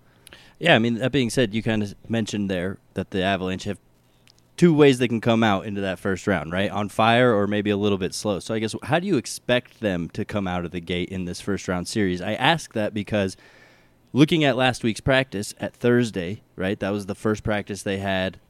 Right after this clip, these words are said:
after the, the series and a day off, and it was high tempo, it was high pace, high energy, and it just felt like a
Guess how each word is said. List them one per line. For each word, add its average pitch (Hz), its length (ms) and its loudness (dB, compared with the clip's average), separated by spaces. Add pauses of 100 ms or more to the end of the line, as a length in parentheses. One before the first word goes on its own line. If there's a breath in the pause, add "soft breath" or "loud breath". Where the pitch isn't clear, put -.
(240)
after 98 440 -4
the, 92 360 -2
the 95 100 -8
series 95 460 -4
and 92 120 -8
a 92 40 -8
day 92 280 -2
off, 87 320 -2
and 95 180 -10 (440 soft breath)
it 117 120 2
was 127 160 0
high 143 180 2
tempo, 113 440 0
it 90 80 -8
was 98 140 -4
high 107 220 -2
pace, 104 360 -2
high 104 260 -2
energy, 98 480 0
and 95 120 -2
it 90 60 -6
just 104 200 -6
felt 110 340 2
like 101 300 0
a 90 220 0